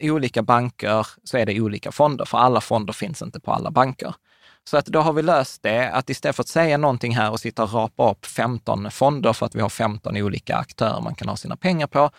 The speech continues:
så har vi en tråd i forumet som Alec började på för länge sedan, som jag numera underhåller,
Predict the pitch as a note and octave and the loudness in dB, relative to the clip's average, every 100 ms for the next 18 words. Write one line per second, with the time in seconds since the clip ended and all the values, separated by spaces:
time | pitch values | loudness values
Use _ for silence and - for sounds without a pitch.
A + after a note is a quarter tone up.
0 | _ - C3 B2+ A2+ G#2+ - F3 D3+ C#3 | _ -4 0 2 0 -4 0 2 2 0
1 | - C#3 B2+ A2+ A#2 - A2+ - C3+ A2+ | 0 0 0 0 -2 -2 -6 0 2 2
2 | G#2 - A2+ A#2+ A2 G#2+ - A2+ A2+ - | -2 -2 0 2 0 -4 -4 -2 -2 -2
3 | A#2+ A2+ A#2+ A2+ - - C#3+ - A#2+ A2 | -2 0 -2 -4 -2 -2 -2 -2 0 0
4 | G#2+ G#2+ A#2 - B2 B2 - - - B2+ | 0 -4 -6 -2 -2 0 -2 -2 0 0